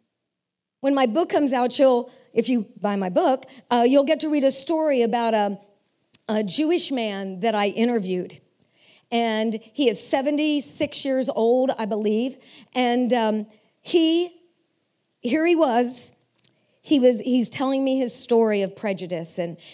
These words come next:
and how he doesn't let anyone know that he's Jewish, because as soon as someone finds out that he's Jewish, there's anti-Semitic things and, and people are rude, they don't talk to him. So he just keeps it a secret that he is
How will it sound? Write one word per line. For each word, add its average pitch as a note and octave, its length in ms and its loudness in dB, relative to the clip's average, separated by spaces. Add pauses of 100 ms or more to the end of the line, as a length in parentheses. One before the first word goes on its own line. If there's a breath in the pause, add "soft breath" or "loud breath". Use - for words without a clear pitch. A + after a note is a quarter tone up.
(120)
and G3+ 160 -2
how A#3+ 220 -2
he C4 120 0
doesn't A#3+ 220 0
let A#3 220 -4
anyone A#3+ 500 0
know A#3 320 -2
that F#3 140 -6
he's F#3+ 180 -4
Jewish, G#3+ 380 -2
because G3+ 420 -2 (260 loud breath)
as G3+ 140 -2
soon C4+ 240 4
as C#4+ 160 0
someone C#4 300 0
finds B3 280 -4
out B3+ 220 -2
that A#3+ 80 -4
he's G#3+ 200 0
Jewish, A#3+ 460 0
there's G3+ 220 -2
anti-Semitic G#3+ 840 0
things A#3 580 -2
and, F3+ 200 -6 (240 loud breath)
and F#3+ 360 -2
people F#3 400 0
are F3 120 -2
rude, A3+ 420 4
they G3 120 2
don't F#3 220 -2
talk B3+ 300 0
to C4 220 2
him. A#3+ 120 0 (180 loud breath)
So C4 160 2
he C4+ 160 2
just D#4 220 -2
keeps - 320 0
it D4+ 80 -4
a D4 80 0
secret D#4 580 -2
that G#3 160 0
he G#3+ 320 -2
is G#3 420 -2